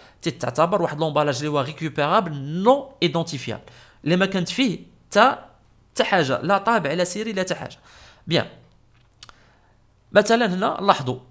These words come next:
هادي، هادو سو سون دي باليت وهادو سو سون دي، دي باليت. غير مثلًا لاحظوا هاد لي باليت هادو، نزيد نكبر لكم شي شويه باش توضح لكم. لاحظوا هنا مكتوبه ايبال،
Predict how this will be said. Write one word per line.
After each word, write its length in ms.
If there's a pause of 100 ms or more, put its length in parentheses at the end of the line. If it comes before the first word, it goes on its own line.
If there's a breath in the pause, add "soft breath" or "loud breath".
(160)
هادي، 420
هادو 180
سو 140
سون 220
دي 80
باليت 400
وهادو 260
سو 160
سون 260
دي، 260 (100)
دي 140
باليت. 340 (120)
غير 280
مثلًا 400
لاحظوا 300
هاد 120
لي 80
باليت 380
هادو، 260 (500 soft breath)
نزيد 140
نكبر 300
لكم 260
شي 120
شويه 360 (220)
باش 200 (460)
توضح 260
لكم. 300
لاحظوا 300
هنا 160 (380 loud breath)
مكتوبه 360
ايبال، 520